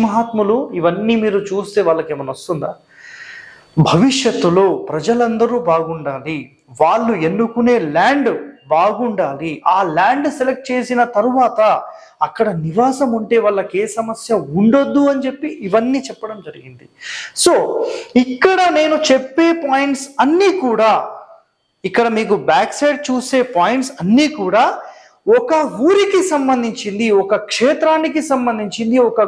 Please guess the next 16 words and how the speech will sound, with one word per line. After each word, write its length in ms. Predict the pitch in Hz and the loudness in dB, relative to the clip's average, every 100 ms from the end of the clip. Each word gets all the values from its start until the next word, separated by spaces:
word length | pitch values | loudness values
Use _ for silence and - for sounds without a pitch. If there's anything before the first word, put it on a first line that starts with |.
| 160 | 0
గుడి 200 | 226 311 302 | 0 0 2
కట్టాలంటే 640 | 269 294 294 294 285 302 302 302 302 _ _ - 233 | 0 2 2 2 0 -2 -4 -4 -10 _ _ 0 2
ఈ 20 | 277 | 4
విధంగా 360 | 277 277 285 294 | 2 0 0 0
లెక్క 180 | 233 - 214 | -2 -4 -6
చేయాలి, 420 | 190 170 156 151 190 165 214 | -2 -2 0 -2 -4 -4 0
ఈ 20 | 240 | 0
విధంగా 340 | 233 240 269 294 | 2 0 0 0
calculation 640 | 240 233 262 254 247 220 196 | 0 0 0 -2 -4 -6 -12
చేయాలి, 340 | 170 165 160 202 190 | -4 -2 -2 -2 -2
ఈ 40 | 214 | 0
విధంగా 340 | 240 262 285 294 - | 2 2 2 -2 -2
చూసుకోవాలి 720 | 302 302 - 294 277 269 262 285 | -2 -2 -2 0 2 2 2 0
అనేది 240 | 339 359 349 | 0 0 0
condition. 500 | 302 285 247 208 160 135 _ - - _ | -2 -2 -4 -4 -6 -8 _ -20 -20 _
ఒక 120 | 233 | 0